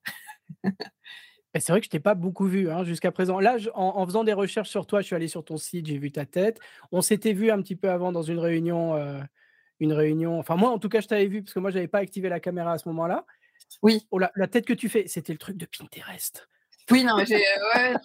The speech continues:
Speaker 1: j'étais en train de me dire, attends, est-ce que, ça se trouve, on s'est vu en vrai, mais je, j'avais même pas capté que t'étais là. <laughs>
Speaker 2: Non, non, mais parce que je suis resté, oui, euh, vu, vu que je disais rien, je me suis dit, je vais même pas mettre la caméra, comme ça, je pourrais faire autre chose en même temps. Et oui, c'est vrai que ton personnage est du coup, il,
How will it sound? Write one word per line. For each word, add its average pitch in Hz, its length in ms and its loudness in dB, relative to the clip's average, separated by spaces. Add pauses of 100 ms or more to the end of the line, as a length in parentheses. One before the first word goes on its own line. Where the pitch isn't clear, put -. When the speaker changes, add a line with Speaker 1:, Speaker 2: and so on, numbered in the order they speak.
(100)
Speaker 1:
j'étais - 220 -4
en - 20 0
train 214 140 2
de 208 60 2
me 214 40 4
dire, 247 80 0
attends, 240 280 0
est-ce 202 220 -6
que, 190 280 -10
ça 196 100 -10
se 180 60 -10
trouve, 240 100 -8
on 233 40 -4
s'est 202 140 -4
vu 190 100 -4
en 190 160 0
vrai, 233 120 -2
mais 220 100 0
je, 190 160 -4
j'avais 175 280 0
même 180 100 -10
pas 196 100 -2
capté 202 280 -6
que 196 100 -2
t'étais 190 160 -2
là. 208 80 -4 (600)
<laughs> - 360 -2
Speaker 2:
Non, 226 120 6
non, 240 140 2
mais 196 80 2
parce 180 200 0
que 226 100 2
je 190 60 -2
suis 208 100 -6
resté, 165 400 0
oui, 170 220 0
euh, 135 280 -8
vu, 220 200 -2
vu 208 100 4
que 247 80 2
je 202 60 0
disais 214 240 4
rien, 208 260 2
je 175 80 -8
me 165 60 -10
suis 180 120 -10
dit, 185 120 -4
je 160 100 -6
vais 151 60 -2
même 190 160 0
pas 208 100 2
mettre 185 180 -2
la 170 60 -4
caméra, 170 400 -2
comme 185 140 -6
ça, 175 100 -8
je - 80 -12
pourrais 156 220 -6
faire 165 160 0
autre 156 120 -4
chose 190 140 -2
en 170 60 -4
même 165 180 -6
temps. 208 220 0 (260)
Et 196 100 4
oui, 269 140 6
c'est 226 140 2
vrai 247 160 2
que 240 80 -2
ton 196 160 -2
personnage 220 480 0
est 185 80 0
du 160 160 -8
coup, 262 280 0 (320)
il, 196 140 0